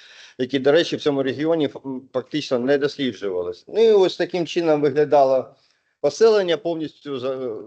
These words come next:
засаджене кукурузою. Благо аграрії дозволили нам, е, вирубати ту ку-, кукурудзу, і жодної,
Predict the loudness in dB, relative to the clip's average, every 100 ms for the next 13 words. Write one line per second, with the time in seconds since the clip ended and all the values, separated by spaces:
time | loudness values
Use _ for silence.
0 | -16 -8 -6 0 0 0 -6 -6 -4 0
1 | 0 0 0 0 0 -4 _ _ _ _
2 | -2 2 2 0 -2 -4 -2 2 2 0
3 | -4 -4 -6 -4 -4 -2 -2 -2 -2 -2
4 | -2 -6 -6 -6 -8 -10 -6 -4 -2 0
5 | 0 -2 -8 -8 -8 -10 -10 -6 -2 -2
6 | -2 -4 -4 -4 -2 -2 -2 -2 -4 -8
7 | -16 _ -4 0 2 2 2 2 -2 -4